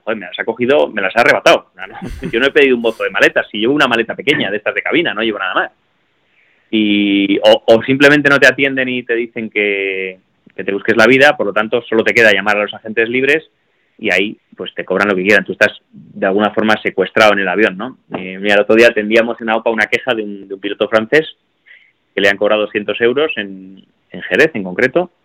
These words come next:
Y, bueno, yo utilizo muchas veces la, la expresión de secuestro dentro de, dentro de tu propio avión o en el propio aeropuerto cuando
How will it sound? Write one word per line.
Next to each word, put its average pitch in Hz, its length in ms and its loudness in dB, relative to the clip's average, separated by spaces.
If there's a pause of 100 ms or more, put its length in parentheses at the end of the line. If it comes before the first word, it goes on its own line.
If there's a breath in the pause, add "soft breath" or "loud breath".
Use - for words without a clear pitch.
Y, 90 140 2
bueno, 104 180 6
yo 110 180 8 (240)
utilizo 123 380 4
muchas 139 260 2
veces 131 300 0
la, 110 460 -2
la 107 100 0
expresión 110 500 -4
de 104 140 0
secuestro - 540 -2
dentro 101 300 -4
de, 101 120 -2
dentro 104 300 -4
de 101 60 0
tu 98 120 -6
propio 110 280 4
avión 156 300 4
o 98 140 -4
en 95 140 -8
el 95 100 -8
propio 107 240 2
aeropuerto 120 480 0
cuando 104 220 0